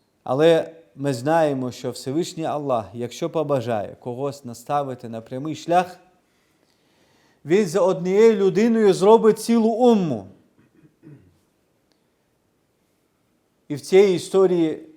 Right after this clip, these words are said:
про це розповідається. Жив цар, був цар,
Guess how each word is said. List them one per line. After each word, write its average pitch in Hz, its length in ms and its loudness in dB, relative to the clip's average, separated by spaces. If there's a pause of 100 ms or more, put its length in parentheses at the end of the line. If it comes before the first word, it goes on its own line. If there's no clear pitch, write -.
(160)
про 135 140 -8
це 143 200 -6
розповідається. 113 920 -6 (1600)
Жив 175 240 2
цар, 135 360 2 (200)
був 120 260 -10
цар, 180 420 6